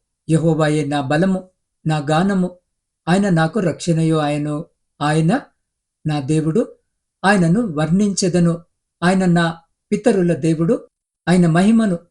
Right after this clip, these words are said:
స్తుతించెదనని." ఈ రాత్రి ఈ మాటలు వింటున్న ప్రియ సహోదరి, సహోదరుడా, నీవు నిజముగా దేవుని పైన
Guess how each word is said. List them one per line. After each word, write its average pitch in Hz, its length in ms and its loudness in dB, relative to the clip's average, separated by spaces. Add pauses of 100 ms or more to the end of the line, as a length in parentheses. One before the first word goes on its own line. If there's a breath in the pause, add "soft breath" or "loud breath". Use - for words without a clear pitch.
(140)
స్తుతించెదనని." 175 920 -2 (520)
ఈ 170 80 4
రాత్రి 170 640 0 (380)
ఈ 170 80 2
మాటలు 190 440 2
వింటున్న 160 500 -2 (300)
ప్రియ 156 120 0
సహోదరి, 170 580 -2 (480)
సహోదరుడా, 147 800 -4 (520)
నీవు 208 480 4 (220)
నిజముగా 156 580 -2 (600)
దేవుని 160 360 2
పైన 196 440 0